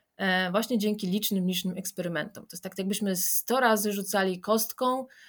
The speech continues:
e, i sprawdzali, prawda, na tej podstawie, jakie jest prawdopodobieństwo wyrzucenia, e, konkretnej liczby. Tak samo możemy sto razy, e, puścić, uruchomić model i sprawdzić, jakie jest prawdopodobieństwo wystąpienia jakiejś takiej czy innej,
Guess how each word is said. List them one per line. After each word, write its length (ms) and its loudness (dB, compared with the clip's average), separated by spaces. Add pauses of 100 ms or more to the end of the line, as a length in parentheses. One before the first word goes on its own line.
(120)
e, 260 2
i 100 0
sprawdzali, 600 4
prawda, 260 0
na 80 0
tej 140 0
podstawie, 380 -2
jakie 240 2
jest 140 -2
prawdopodobieństwo 800 -2
wyrzucenia, 880 -2 (140)
e, 220 -2
konkretnej 840 -4
liczby. 320 -2
Tak 180 -6
samo 240 2
możemy 420 0 (240)
sto 240 2
razy, 500 4 (280)
e, 340 0 (520)
puścić, 640 2
uruchomić 580 2
model 380 2
i 180 0
sprawdzić, 440 -2
jakie 180 -2
jest 120 -4
prawdopodobieństwo 840 -2
wystąpienia 840 -4
jakiejś 380 -4
takiej 260 -2
czy 140 -6
innej, 500 -4